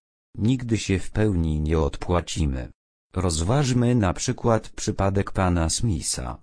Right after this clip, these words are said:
który winien jest panu Jonesowi sto tysięcy dolarów, a wszystko, co posiada na tym świecie, to mały dom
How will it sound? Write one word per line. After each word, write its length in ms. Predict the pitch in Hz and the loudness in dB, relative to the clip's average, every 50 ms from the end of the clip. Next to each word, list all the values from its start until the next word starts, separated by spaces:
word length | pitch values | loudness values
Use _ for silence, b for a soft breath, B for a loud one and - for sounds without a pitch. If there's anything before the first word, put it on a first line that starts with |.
| - - - - | -18 -20 -16 -14
który 320 | - - - 98 85 78 | -6 -2 0 2 2 2
winien 440 | 76 98 117 127 113 98 82 80 80 | 2 2 2 4 4 4 4 4 4
jest 360 | 85 92 117 131 - - - | 4 4 2 2 -2 -6 -8
panu 440 | - - 92 90 92 90 85 82 78 76 | -4 -2 0 2 4 2 2 2 0 0
Jonesowi 580 | 85 82 73 - - 123 143 135 113 110 107 95 | 0 0 0 0 0 0 0 0 0 0 0 0
sto 380 | - - - - 156 156 156 | -2 -4 -2 0 2 2 2
tysięcy 560 | 151 - 139 - - 120 113 107 - - 120 101 | 0 -2 -2 -2 0 0 0 0 0 0 0 0
dolarów, 760 | 107 131 147 165 139 87 69 64 58 - - - - - - - - _ _ - | 0 0 0 0 -2 -2 -2 -2 -6 -8 -12 -16 -18 -18 -20 -20 -20 _ _ -2
a 160 | 87 87 80 | 0 0 0
wszystko, 720 | - - - - 123 - - - - 107 101 95 92 - - _ _ _ - | -2 -4 -6 -6 -6 -6 -6 -2 0 2 2 2 0 -4 -10 _ _ _ -6
co 260 | - - 123 117 110 | -2 2 2 4 4
posiada 580 | - 127 123 - - - 73 73 76 80 82 78 | 2 2 0 0 0 0 0 2 2 2 2 2
na 180 | 82 101 131 | 2 0 0
tym 360 | - - - 76 69 69 73 73 | -2 -2 -2 -2 0 0 -2 -2
świecie, 640 | - - - - 120 104 - - - - 64 - - _ _ _ - | -4 -4 -2 0 0 0 0 -4 -6 -6 -6 -8 -10 _ _ _ -2
to 160 | - 120 117 | 0 2 2
mały 340 | 123 123 120 117 110 85 76 | 4 2 2 2 2 0 0
dom 360 | 73 78 80 76 69 71 80 | 2 2 2 2 2 0 -2